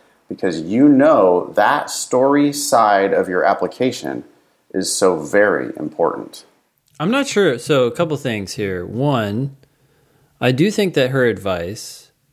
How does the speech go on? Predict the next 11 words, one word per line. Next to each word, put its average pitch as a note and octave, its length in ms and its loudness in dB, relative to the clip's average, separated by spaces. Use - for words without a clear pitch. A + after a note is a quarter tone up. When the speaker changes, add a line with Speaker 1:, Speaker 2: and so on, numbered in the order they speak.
Speaker 2:
to G2 1000 -2
set - 240 -2
aside G#2+ 340 0
time F2+ 280 -6
for - 140 -8
this E2+ 500 -8
and E2+ 160 -8
start - 320 -4
working G2 320 -4
on D2+ 160 -8
it F2+ 180 -8